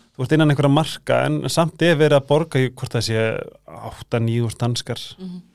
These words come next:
Speaker 1: hundrað áttatíu skall eða eitthvað. En svo, svo máttu vinna upp í X upphæð, hvort sé fjögur hundruð eða fimm hundruð, þú veist, íslenskar,
Speaker 2: Mhm.
Speaker 1: eitthvað svoleiðis. Allavega, og við erum að tala um Færeyja.
Speaker 2: Mhm.
Speaker 1: Þú veist, Færeyjar.
Speaker 2: Mhm.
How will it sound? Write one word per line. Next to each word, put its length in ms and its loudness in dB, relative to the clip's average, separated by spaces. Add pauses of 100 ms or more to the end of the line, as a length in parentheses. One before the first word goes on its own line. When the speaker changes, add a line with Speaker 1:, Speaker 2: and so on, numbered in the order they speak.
Speaker 1:
hundrað 260 -6
áttatíu 140 -12
skall 160 -12
eða 220 -12
eitthvað. 180 -14 (280)
En 60 -2
svo, 160 -8
svo 160 2
máttu 380 0
vinna 420 4 (140)
upp 340 0
í 100 0
X 220 -2
upphæð, 360 -2
hvort 140 -10
sé 120 -10
fjögur 340 -4
hundruð 220 -6
eða 40 -8
fimm 220 -2
hundruð, 240 -10 (240)
þú 40 -18
veist, 200 -14
íslenskar, 320 -8 (100)
Speaker 2:
Mhm. 160 -12
Speaker 1:
eitthvað 140 -8
svoleiðis. 180 -12 (800)
Allavega, 420 2 (1080)
og 480 4 (640)
við 60 -2
erum 100 0
að 40 -2
tala 120 0
um 40 -2
Færeyja. 720 -2 (320)
Speaker 2:
Mhm. 80 -20
Speaker 1:
Þú 240 -20
veist, 140 -16
Færeyjar. 960 0 (280)
Speaker 2:
Mhm. 260 -12